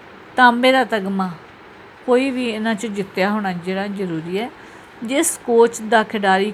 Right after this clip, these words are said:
ਕੋਈ ਨਵਾਂ world record ਬਣਾਏ ਤੇ ਇਸ record ਨੂੰ ਅੰਤਰਰਾਸ਼ਟਰੀ sports federation ਨੇ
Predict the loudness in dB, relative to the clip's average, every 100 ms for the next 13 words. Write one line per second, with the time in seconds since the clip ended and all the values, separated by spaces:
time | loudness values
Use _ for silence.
0 | -2 0 0 -2 -2 -2 0 0 -4 -10
1 | -16 -8 2 4 4 0 -2 2 2 2
2 | -4 -2 -4 -6 -10 -14 -20 -20 -14 -6
3 | -6 -2 0 0 0 -6 -8 -16 -12 -12
4 | 2 6 6 4 -4 -8 -8 -6 -6 -4
5 | -4 2 2 2 -4 -8 -10 -14 -8 -6
6 | -6 -8 -6 -4 -2 -4 -6 -8 -8 -6